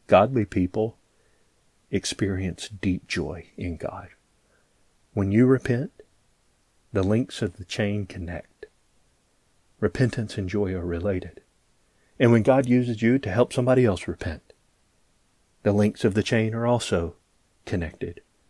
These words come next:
Repentance and joy are related. So let us root out any sin that's entangling our own heart, and let us bring it to the cross of Christ, where there's abundant mercy and grace to pardon and heal and forgive us.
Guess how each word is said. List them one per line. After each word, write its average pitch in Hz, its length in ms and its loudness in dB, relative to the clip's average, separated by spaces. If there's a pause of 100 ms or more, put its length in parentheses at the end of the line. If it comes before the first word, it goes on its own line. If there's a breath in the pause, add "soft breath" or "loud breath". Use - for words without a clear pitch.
(120)
Repentance 98 560 -4
and 92 100 -6
joy 104 220 2
are 104 80 2
related. 104 460 4
So 104 100 2
let 123 220 2
us 196 220 0
root 120 220 4
out 101 320 0
any 135 300 0
sin 92 540 -4 (420)
that's 107 160 -2
entangling 104 480 -2
our 87 180 -6
own 110 220 -2
heart, 151 300 -6 (800)
and 110 120 0
let 135 120 2
us 147 100 -6
bring 143 220 -2
it 143 100 -8
to - 80 -4
the 147 100 -2
cross 151 300 -4
of 170 140 -4
Christ, - 580 -8 (300)
where 135 120 8
there's 147 200 6
abundant 151 480 0
mercy 120 380 0
and 110 140 0
grace 151 460 -2
to - 120 -6
pardon 135 540 -2
and 101 160 -4
heal 147 320 2
and 110 120 -4
forgive 117 340 0
us. - 300 -4